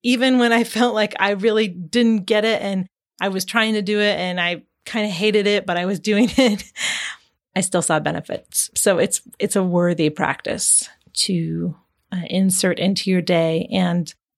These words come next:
I highly recommend waking up first thing and meditating before you check Facebook, before you check,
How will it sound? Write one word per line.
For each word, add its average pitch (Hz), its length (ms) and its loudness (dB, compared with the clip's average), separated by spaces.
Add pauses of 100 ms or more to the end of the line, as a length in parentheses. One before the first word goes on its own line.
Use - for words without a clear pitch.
(120)
I 180 120 2
highly 185 360 2
recommend 165 720 0
waking 185 400 2
up 175 160 -2
first 240 340 0
thing 170 380 0 (140)
and 190 200 2
meditating 185 580 2
before 170 280 -2
you 214 140 4
check 214 220 -4
Facebook, 185 440 -2
before - 220 -4
you 196 100 0
check, 196 240 0